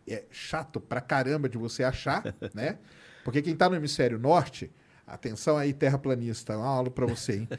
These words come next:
<laughs> Quem tá no hemisfério norte, você tem a Polaris.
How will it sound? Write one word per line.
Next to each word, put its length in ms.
<laughs> 220
Quem 120
tá 200
no 120
hemisfério 460
norte, 420
você 240
tem 200
a 40
Polaris. 840